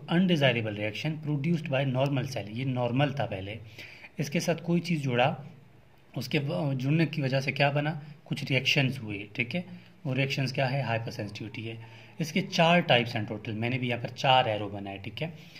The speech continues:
One, two, three and four। अब हाइपर सेंसिटिविटी टाइप वन जो है, टाइप वन, हाइपर सेंसिटिविटी टाइप वन,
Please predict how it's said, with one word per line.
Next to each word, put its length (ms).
One, 340
two, 280
three 360
and 160
four। 360
अब 160
हाइपर 360
सेंसिटिविटी 600
टाइप 240
वन 180
जो 120
है, 180
टाइप 280
वन, 280
हाइपर 440
सेंसिटिविटी 680
टाइप 300
वन, 300